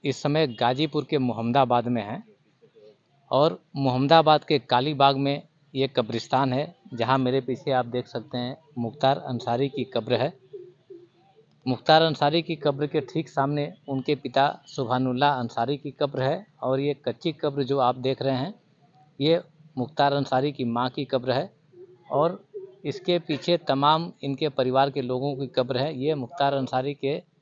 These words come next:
परिवार का पुश्तैनी कब्रिस्तान है, जहां उनके परिवार के लोगों को दफन किया जाता है। हमारे पीछे आप देख सकते हैं लोग कब्र पे लगातार मिट्टी दे रहे हैं और यहाँ पे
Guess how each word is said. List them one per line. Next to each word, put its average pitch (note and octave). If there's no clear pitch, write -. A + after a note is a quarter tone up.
परिवार B2+
का C#3
पुश्तैनी C3+
कब्रिस्तान B2
है, C#3+
जहां A#2
उनके C3+
परिवार A#2+
के C3+
लोगों B2
को C3
दफन C3
किया B2
जाता B2
है। F3+
हमारे B2
पीछे C3+
आप C3
देख A#2+
सकते -
हैं D3
लोग C3
कब्र C#3
पे C3+
लगातार B2+
मिट्टी B2
दे C3
रहे B2+
हैं C3
और C3
यहाँ B2
पे C3